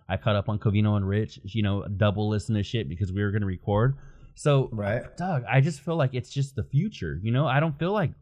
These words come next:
Speaker 1: again, I don't feel like it's 'cause Greg's old. Grr.
Speaker 2: No, I, I'm with you on that. And I don't, I don't really fuck with the subtitles too much because, I mean, that's just a waste 'cause chances are I'm looking at my phone unless that shit's super interesting anyways.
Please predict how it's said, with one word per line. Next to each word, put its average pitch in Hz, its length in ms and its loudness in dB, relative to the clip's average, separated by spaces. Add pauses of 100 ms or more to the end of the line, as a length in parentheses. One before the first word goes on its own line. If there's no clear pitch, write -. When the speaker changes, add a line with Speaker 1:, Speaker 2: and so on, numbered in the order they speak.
(240)
Speaker 1:
again, 117 440 0 (600)
I 101 120 2
don't 113 120 -4
feel 135 100 -4
like 127 140 -2
it's 131 100 -6
'cause 131 180 -2
Greg's 139 280 0
old. 135 280 -4 (500)
Grr. 127 200 0 (1000)
Speaker 2:
No, 135 640 4
I, 139 200 0
I'm 151 140 4
with 143 220 2
you 120 120 4
on 107 140 0
that. 104 240 0
And 101 160 -4
I 139 240 4
don't, 214 160 4
I 185 140 4
don't 208 160 4
really 139 200 8
fuck 127 220 2
with 107 100 -4
the 107 80 -8
subtitles 110 640 0
too 104 100 -4
much 98 300 -4
because, 104 380 -4 (400)
I 131 60 -2
mean, 127 160 4
that's 135 180 2
just 123 180 -2
a 104 40 0
waste 104 380 2
'cause 113 120 -4
chances 113 340 2
are 123 120 4
I'm 127 120 4
looking 123 200 0
at 107 80 -2
my 110 200 0
phone 117 200 2
unless 110 220 -2
that 113 160 -2
shit's 110 300 -10
super 131 320 2
interesting 107 560 -6
anyways. 101 580 0